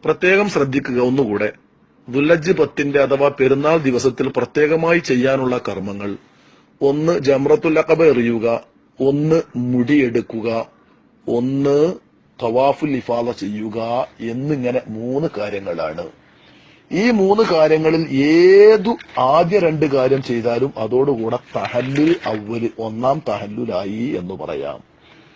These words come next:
അപ്പൊ സാധാരണ നമ്മൾ ചെയ്യാറുള്ളത് ആദ്യമായി ജംറത്തുൽ അഖബ എറിയും,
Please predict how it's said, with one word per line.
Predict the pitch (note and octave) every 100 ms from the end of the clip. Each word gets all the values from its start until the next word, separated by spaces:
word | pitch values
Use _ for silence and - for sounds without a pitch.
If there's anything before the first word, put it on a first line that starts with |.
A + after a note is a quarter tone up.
| _ _ _ _ _ _ _ _ _
അപ്പൊ | - C#3
സാധാരണ | - - C#3 E3 F#3
നമ്മൾ | F#3 G3
ചെയ്യാറുള്ളത് | F3 D#3+ F3 F3 D#3+ D#3 F3
ആദ്യമായി | C#3+ D3 E3 D3 D3
ജംറത്തുൽ | D3 C3 C#3+ D3 D#3
അഖബ | D#3 F3 C#3+
എറിയും, | B2+ C3+